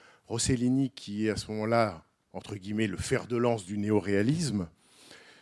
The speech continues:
il ne pouvait pas ima-, il ne pouvait pas faire un acte plus, j'allais dire, dément. En tout cas, il ne pouvait pas faire un acte plus anormal ou, ou moins conciliant que d'amener, en quelque sorte,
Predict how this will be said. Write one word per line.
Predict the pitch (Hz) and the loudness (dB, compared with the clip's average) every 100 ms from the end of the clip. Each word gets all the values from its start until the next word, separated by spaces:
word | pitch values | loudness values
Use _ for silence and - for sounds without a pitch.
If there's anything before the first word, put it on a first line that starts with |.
| _ _ _ _ | _ _ _ _
il | 127 127 | 4 8
ne | |
pouvait | 135 151 151 147 | 8 8 6 6
pas | - 185 | 6 6
ima-, | 160 143 143 | 6 2 2
il | 143 | 4
ne | 143 | 4
pouvait | 139 170 196 | 4 4 4
pas | - 175 | 6 4
faire | - 160 131 | 4 4 4
un | 135 139 | 4 4
acte | 127 - - 98 | 2 -2 -14 -14
plus, | - 110 113 104 101 98 95 90 90 | -14 -8 -6 -6 -6 -8 -10 -12 -14
j'allais | - 98 | -12 -6
dire, | 107 104 | -4 -4
dément. | 98 135 135 120 110 _ _ | 2 4 6 6 2 _ _
En | 101 | -8
tout | - 117 | -6 4
cas, | 113 - - - - | 4 4 -6 -20 -4
il | |
ne | 117 | 0
pouvait | 147 151 | 2 4
pas | 180 | 4
faire | - 143 | 4 2
un | 131 131 | 4 2
acte | 131 127 - 113 | 2 0 -2 -4
plus | 113 110 107 104 101 98 95 92 95 | -4 -8 -6 -4 -6 -8 -12 -12 4
anormal | 143 156 139 131 139 127 123 107 - - - - _ | 6 8 6 4 4 4 4 0 -6 -20 -20 -20 _
ou, | 117 107 104 113 | -8 -4 -4 -6
ou | 120 107 104 101 | -8 -8 -8 -6
moins | 101 110 127 135 | -2 2 2 2
conciliant | 120 151 151 - 143 135 147 175 214 | 0 -2 -2 -2 -4 0 2 2 -2
que | - 139 | -2 -4
d'amener, | 113 151 165 180 175 170 156 139 _ _ | 6 10 10 8 6 6 4 0 _ _
en | 110 | -10
quelque | 113 117 120 | -6 -4 -4
sorte, | - - 95 - | -6 -6 -8 -10